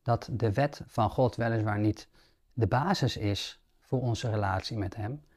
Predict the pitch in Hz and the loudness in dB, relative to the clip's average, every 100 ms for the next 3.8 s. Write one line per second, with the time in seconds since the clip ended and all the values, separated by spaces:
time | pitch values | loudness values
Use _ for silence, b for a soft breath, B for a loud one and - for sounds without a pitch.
0 | _ _ _ - 107 104 107 107 - 151 | _ _ _ -6 0 0 0 -4 2 4
1 | 131 - 110 104 113 110 101 - - 101 | 2 0 -2 0 2 2 0 -4 -2 2
2 | 113 151 185 120 101 101 139 170 _ _ | 4 4 4 2 2 0 -4 -8 _ _
3 | _ - 202 - 113 92 - | _ -2 -2 0 -2 -2 -6